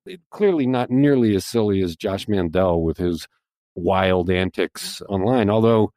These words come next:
you know, Bernie Moreno did post some stuff early in the pandemic that brought him a great deal of derision and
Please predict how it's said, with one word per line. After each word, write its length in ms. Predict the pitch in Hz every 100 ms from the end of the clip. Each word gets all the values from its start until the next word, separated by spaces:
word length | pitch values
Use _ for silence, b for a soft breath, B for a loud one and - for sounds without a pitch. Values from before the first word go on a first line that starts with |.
| _ _ _ _ -
you 100 | 151
know, 120 | 135
Bernie 240 | 95 143 147
Moreno 460 | 127 135 175 101
did 340 | 95 123 113 -
post 300 | 139 147 -
some 280 | 104 95 90
stuff 400 | - - 123 - -
early 340 | 120 113 120
in 120 | 107
the 80 | 101
pandemic 640 | - 110 92 107 127 82 - -
that 120 | 85
brought 220 | 98 98
him 220 | 80 101 92
a 60 |
great 300 | 82 101 92
deal 220 | 107 95
of 280 | 95 85 78 _
derision 720 | 101 95 113 92 85 76 69 _ 92
and 320 | 90 87